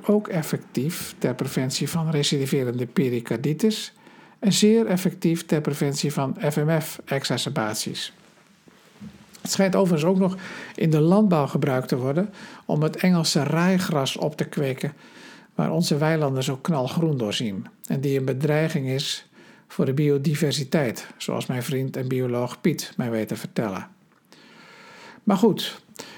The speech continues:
in de New England Journal een grote R C T, placebo gecontroleerd, waarin zevenenveertighonderdvijfenveertig, zevenenveertighonderdvijfenveertig patiënten na een recent myocardinfarct onderzocht werden.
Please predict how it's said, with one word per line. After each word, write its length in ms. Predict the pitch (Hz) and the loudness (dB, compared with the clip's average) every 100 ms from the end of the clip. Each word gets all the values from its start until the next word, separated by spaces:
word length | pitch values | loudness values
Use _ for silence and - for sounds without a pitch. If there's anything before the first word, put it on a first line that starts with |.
| - | -2
in 160 | - 220 | 4 6
de 60 | |
New 100 | 214 | 6
England 360 | 208 233 214 165 | 6 6 6 6
Journal 460 | 190 208 202 202 202 | 6 6 4 4 2
een 160 | 156 | 0
grote 480 | - 170 185 233 - | 0 2 4 4 2
R 80 | 170 | 2
C 200 | - - | 0 0
T, 60 | 123 139 214 240 - _ _ _ - | 2 4 2 0 -10 _ _ _ -2
placebo 480 | 156 143 196 208 | 0 4 4 4
gecontroleerd, 800 | 175 170 165 160 135 147 185 - - - - - | 2 2 2 2 2 2 0 -4 -16 -20 -20 -6
waarin 260 | - 165 156 | 2 4 4
zevenenveertighonderdvijfenveertig, 1800 | 196 202 185 175 165 180 151 135 - 175 175 170 147 156 151 143 - - _ - - - - - | 4 4 4 4 2 2 0 -2 2 2 4 2 2 2 2 -2 -4 -14 _ -20 -20 -20 -20 -14
zevenenveertighonderdvijfenveertig 1500 | - - 208 190 175 175 175 170 151 131 175 165 170 156 143 | 0 4 6 6 4 4 4 2 0 0 2 4 4 2 2
patiënten 520 | - 170 160 139 135 139 | 0 0 0 0 0 2
na 220 | 175 180 | 2 2
een 120 | 147 | 0
recent 600 | 123 117 - 190 196 185 | 0 0 2 2 2 2
myocardinfarct 1080 | 156 123 117 175 170 156 - 143 143 - - _ _ _ | 0 0 0 0 0 -2 0 -2 -2 -10 -14 _ _ _
onderzocht 520 | 165 147 139 120 - | -2 0 0 -2 -4
werden. 300 | 113 90 - | -6 -6 -8